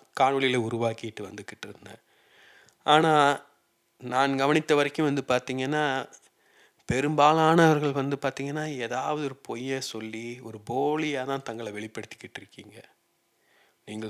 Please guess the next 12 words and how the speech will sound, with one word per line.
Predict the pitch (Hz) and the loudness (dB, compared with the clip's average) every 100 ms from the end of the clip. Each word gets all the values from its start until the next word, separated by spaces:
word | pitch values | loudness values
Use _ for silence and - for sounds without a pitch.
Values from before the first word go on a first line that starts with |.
| - | -6
சொல்லு-, | 120 127 120 - | -6 -6 -6 -8
கமெண்ட்டுகளில் | 117 127 120 120 120 120 120 - _ | -6 -6 -4 -4 -4 -6 -8 -12 _
சொல்லும் | - 117 113 117 117 123 117 - | -10 -8 -6 -4 -4 -6 -10 -8
பல | 113 113 | -4 -4
விஷயங்கள், | 113 - 123 117 110 107 104 127 _ - | -4 -6 -6 -6 -8 -12 -12 -14 _ -10
படிவங்களில் | 117 123 127 123 120 | -6 -4 -4 -4 -6
சொல்லும் | 117 110 113 113 | -6 -6 -8 -8
பல | 104 117 | -8 -6
விஷயங்கள் | 117 117 127 131 120 107 120 | -8 -6 -6 -6 -6 -10 -10
எவ்வளவு | 123 123 143 143 139 - | -8 -4 -2 -4 -6 -8
பொய்ன்னு | 117 117 120 127 | -6 -6 -6 -8
எனக்கு | 110 101 | -8 -12